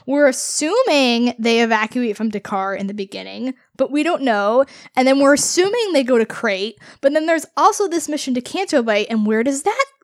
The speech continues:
fit in? And, like, what is Poe doing?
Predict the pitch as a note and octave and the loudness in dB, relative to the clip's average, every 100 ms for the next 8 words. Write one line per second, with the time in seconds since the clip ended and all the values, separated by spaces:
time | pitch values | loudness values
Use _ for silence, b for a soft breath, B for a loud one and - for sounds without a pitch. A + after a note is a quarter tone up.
0 | _ - - G#3+ F3+ F#3 F3+ F#3 G#3 A3+ | _ -18 -6 -6 -6 -14 -16 -18 -14 -6
1 | A3+ A3+ G#3+ G3+ G#3+ B3+ F4 - - D5 | -2 -2 -4 0 2 2 0 -2 4 4
2 | D5+ C#4 G#3+ F#3+ - G#3+ | 4 -2 -4 -6 -14 -16